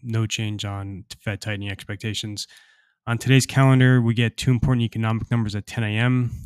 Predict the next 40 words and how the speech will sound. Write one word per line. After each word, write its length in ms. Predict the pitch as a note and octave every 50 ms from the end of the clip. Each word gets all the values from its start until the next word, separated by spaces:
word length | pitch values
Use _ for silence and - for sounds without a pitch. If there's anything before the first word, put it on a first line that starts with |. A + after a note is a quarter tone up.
| - - -
with 140 | G#2+ G#2 -
the 60 | G#2+
jolts 300 | G2+ A2+ A#2 A#2 A#2 -
report 320 | A#2+ A2 - B2+ A#2+ A2
for 140 | - - A2+
May 500 | G#2+ A2 A2 A2 A2 A2 A2 G#2+ G#2 G2+
and 160 | - A2 G#2+ G#2+
then 280 | G#2 G#2 G#2 G2+ G2
the 100 | G2 G2+
June 720 | G2 - - G#2+ G#2+ A2 A2 G#2+ G#2+ G#2+ G#2+ G#2+ G#2+ G#2 -
services 720 | - - A#2+ A2+ A2+ G#2+ - - A2 G#2 G#2 G2+ G2 -
I 180 | - - G#2+ G#2+
S 180 | G#2+ G2+ - -
M. 320 | A2+ A2+ B2 C3 C3+ - _ _ _ _ _ _ _ _ _ _ _ _ _
And 120 | G#2+ A2
then 120 | G#2+ G#2+ G#2+
tomorrow 380 | - - G#2+ G#2 G#2+ G#2+ G#2+
you 180 | G#2+ G#2+ G#2 G2+
get 160 | G#2+ G2+ -
the 80 | - -
Friday 320 | - A2+ G#2 G2+ G2 G2
jobs 280 | F#2+ G#2+ G#2+ A2 G#2+ -
report. 440 | G#2+ F#2 - - G#2+ G#2 G#2 G2 - _ _ _ _ _ _ _ _ _ _ _
And 160 | - G#2 G#2 G#2
then 300 | G2+ G2+ G2+ G2 G2 F#2
as 160 | G2+ G2 F#2+
we 200 | G#2 G2+ G2+ G2
look 220 | G2+ G#2 G#2 -
into 220 | G2+ F#2+ - - A#2+
next 240 | A#2 C#3 - -
week, 240 | - A#2 G#2 - -
you 60 | G#2+
get 160 | G#2 G#2+ - -
the 60 | -
C 220 | - - - C3
P 240 | A2+ - - - A2+
I 380 | G#2+ G#2+ A2 G#2+ G#2+ G#2+ G#2+ G2
on 320 | E2 G#2 G#2 G2+ G2+ G2+
Wednesday. 640 | A2 A#2 B2 B2+ A2 G#2 A2 A2 A2 A2 A2+ A2+ - _ _ _
Um, 640 | G#2 G#2 G2+ G2 G2 G2 G2 G2 G2 G2 G2+ G2+